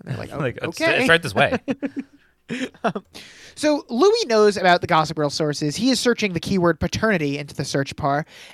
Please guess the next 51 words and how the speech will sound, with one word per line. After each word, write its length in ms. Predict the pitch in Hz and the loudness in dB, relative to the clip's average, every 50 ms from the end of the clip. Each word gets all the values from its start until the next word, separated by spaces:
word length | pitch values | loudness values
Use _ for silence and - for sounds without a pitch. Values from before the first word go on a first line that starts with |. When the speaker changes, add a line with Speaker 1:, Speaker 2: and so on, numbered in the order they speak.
| _ | _
Speaker 1:
and, 180 | - 170 170 170 | -2 -2 0 2
uh, 140 | 165 156 - | 0 0 0
Blair 320 | 180 220 302 320 320 311 - | 0 0 2 2 2 2 0
comes 320 | - 233 226 214 196 175 | 0 0 0 0 0 0
in 300 | 175 170 165 160 160 165 - - | 0 0 0 -2 -4 -6 -6 -6
and 120 | 170 165 | -4 -2
asks 320 | 175 170 165 156 - - | 0 0 0 -2 -2 0
what 120 | 165 160 147 | 0 0 2
he's 180 | 160 175 143 | 0 -2 0
doing. 320 | - 151 143 139 139 139 139 - - - - - - | 2 0 2 2 -2 -4 -8 -14 -20 -20 -20 -8 -4
Uh, 100 | - 151 - | -4 -2 2
Louis, 280 | 247 285 294 294 285 277 | 6 8 8 8 8 6
of 140 | 233 190 | 4 2
course, 400 | - - - 196 190 180 - - - - | 0 2 2 4 4 4 2 -4 -6 0
lies 400 | 165 170 156 143 143 160 170 175 | 2 4 4 4 4 2 0 -2
and 100 | 170 - | -2 -2
says 160 | 180 156 139 | -2 -2 -2
he's 140 | 165 147 - | -4 -4 -2
checking 260 | - 180 - 175 165 | -2 -2 -2 -4 -6
emails 420 | 156 165 160 151 143 139 151 151 | -4 -4 -4 -2 -2 -2 0 2
while 120 | 156 156 151 | 2 2 0
she 100 | - 156 | 0 -4
gets 160 | 156 143 - | -6 -8 -4
dressed. 380 | - 156 147 143 156 - - - - - - - - - | -4 -2 -2 -2 -4 -6 -10 -16 -20 -20 -20 -20 -10 -6
So 80 | - | -2
now 160 | 359 415 427 440 440 _ _ _ _ _ _ 233 | 0 0 0 -2 -4 _ _ _ _ _ _ -2
because 220 | 269 277 311 294 | 0 2 4 4
everyone 260 | 320 311 311 285 254 | 4 4 4 4 2
is 80 | 202 160 | 2 -2
lying 220 | 156 147 143 143 | -4 -4 -6 -8
to 80 | 135 - | -10 -8
Blair, 260 | - 139 135 139 156 | -6 -6 -4 -4 -2
she 140 | - - 208 | -2 -2 2
tells 240 | - 233 262 233 196 | 4 6 6 6 4
Louis 200 | 202 202 196 190 | 2 2 4 4
that 200 | 180 165 165 - - - - _ | 4 4 2 0 -6 -20 -12 _
he 160 | - - 294 330 | -2 2 2 2
was 180 | 339 294 196 | 2 2 2
right 260 | 175 156 143 135 143 - | 2 2 2 2 -2 -2
and 120 | 170 165 | -2 0
that 80 | 170 160 | 0 0
her 100 | 170 160 | 0 -2
friends 340 | - - 202 208 208 175 143 | 0 0 0 0 0 0 0
don't 200 | - 170 165 147 | 2 2 2 2
have 160 | 156 165 156 | 0 0 0
her 80 | 160 | 0
best 220 | 147 156 147 139 - | 0 0 -2 -2 -4
interests 220 | 143 - - - 143 | -6 -8 -8 -10 -10
at 80 | 135 | -8
heart. 280 | 131 131 113 101 - - | -6 -8 -8 -8 -6 0
So, 180 | - 196 190 | 0 0 0